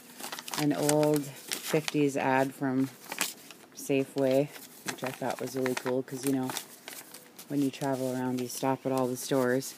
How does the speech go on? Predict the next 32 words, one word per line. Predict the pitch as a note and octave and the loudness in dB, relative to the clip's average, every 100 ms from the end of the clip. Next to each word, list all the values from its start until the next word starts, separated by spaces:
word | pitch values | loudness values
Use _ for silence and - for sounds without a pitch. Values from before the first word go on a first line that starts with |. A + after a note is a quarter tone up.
| - - - - - - - - - | -16 -20 -20 -20 -20 -18 -18 -16 0
And | F3+ | 2
so | F3+ G#3+ | 10 12
I | G#3+ | 12
just | A3 - | 10 6
did | A#3+ | 6
a | A#3+ | 8
couple | - G3 A3 | 6 8 8
of | G#3+ | 8
tuck | F3+ E3 | 6 4
spots | - E3 - - | 4 4 4 0
from | - F3 F3 | 0 0 0
some, | - - F3 | -4 -8 -8
some | D#3+ F#3 E3+ | -2 0 2
different | E3 - C#3 | 0 0 -4
states | - D#3 C#3 - | 8 8 8 6
on | C#3+ C#3+ | 8 8
it. | D3 - - - - | 6 0 -18 -18 -4
And | D3+ | 2
here's | D#3 D3+ C#3 | 6 4 2
the | D#3 | 2
car | D#3 D3+ D3 C#3+ C#3+ | 8 10 12 12 10
and | C#3+ | 8
the | D3 | 4
plane, | - D#3 C#3+ C3+ C3+ C3 | 2 4 4 4 4 4
and | B2+ B2+ - - | 2 0 -6 -8
it's | D3 | -8
coffee | - C3+ C3+ C#3+ | 0 0 2 0
stained | C3+ - A#2 A#2+ A#2+ | 0 -2 -2 -2 -4
and | A2+ A#2 A#2+ - - - - - | -4 -6 -10 -18 -20 -20 -20 -18
script | - D3 - | -2 -2 -2
stamped. | - B2+ B2+ B2 | 0 2 0 0
And, | C3+ A#2+ | -2 -2